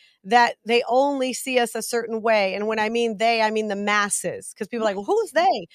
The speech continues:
The masses. And we're so much more than the three images that you mainly see, which is, you know, gangsters, cholos, narcos, nannies, and housekeepers,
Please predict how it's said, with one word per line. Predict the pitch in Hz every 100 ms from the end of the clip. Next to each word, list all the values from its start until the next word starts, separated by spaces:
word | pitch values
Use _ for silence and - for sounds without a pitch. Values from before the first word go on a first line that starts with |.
| - _
The | 220
masses. | 233 233 226 214 196
And | 226 226
we're | 240
so | - - 269 294
much | 277 - 247
more | 262 233 185 180 - _ _ -
than | 190 240 233
the | 214
three | - 233 247
images | 247 240 233 196 208 196
that | 190
you | 208 208
mainly | 202 208 202
see, | - 220
which | 196 196 -
is, | 196 190 180
you | 202
know, | 196
gangsters, | 196 220 220 - 226 220
cholos, | - 233 226 214 208
narcos, | 208 220 214 - 214 208 - 196
nannies, | 214 214 214 208 202
and | 190 180
housekeepers, | 190 185 - 165 - -